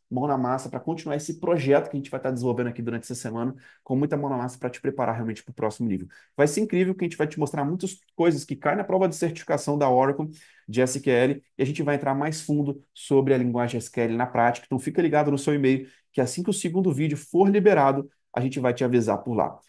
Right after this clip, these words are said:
Mas eu preciso saber o que que você achou desse primeiro vídeo. Se você ainda tem alguma dúvida sobre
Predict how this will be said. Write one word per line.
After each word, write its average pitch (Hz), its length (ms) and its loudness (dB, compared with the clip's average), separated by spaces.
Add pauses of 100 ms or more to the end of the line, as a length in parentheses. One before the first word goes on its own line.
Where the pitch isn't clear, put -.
(180)
Mas 127 140 4
eu 180 80 8
preciso 196 360 2
saber 196 260 0
o - 20 -4
que - 80 -12
que - 80 -12
você 202 200 0
achou - 200 0
desse 196 160 -4
primeiro 202 260 0
vídeo. 190 360 0 (260)
Se - 140 -8
você 160 180 2
ainda 170 140 2
tem 170 120 0
alguma 160 280 0
dúvida 156 480 2 (120)
sobre 165 600 0